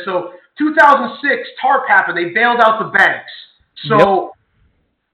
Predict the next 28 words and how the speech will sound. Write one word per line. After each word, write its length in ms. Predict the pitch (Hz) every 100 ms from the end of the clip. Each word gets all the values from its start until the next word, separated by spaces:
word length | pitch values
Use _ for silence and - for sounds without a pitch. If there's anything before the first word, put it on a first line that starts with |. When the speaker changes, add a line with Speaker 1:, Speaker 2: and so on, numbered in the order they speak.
| _
Speaker 1:
we're, 340 | 185 320 339
we're 200 | 240 320
in 160 | - -
Connecticut, 480 | 208 247 180 175 151 -
so 320 | 180 165 156
we 240 | 151 247 247
deal 180 | 262 240
with 120 | 226
a 60 |
lot 200 | 214 214
of 120 | 185 - -
Fairfield 520 | 220 226 - 214 190 -
County, 240 | 208 196
Westchester 560 | 170 196 202 214 196 185 202
County. 280 | 202 220 220 - _ -
This 140 | 233
is 120 | 269 269
where 160 | 277
all 100 | 269
the 180 | 226 185 220
bankers 520 | 220 233 240 247 - 202
of 160 | 202
New 120 | 202
York 240 | 214 214 - - 226
City 240 | 220 196
and 80 | 180
investors 560 | 170 214 214 196 175 147
live. 220 | 147 131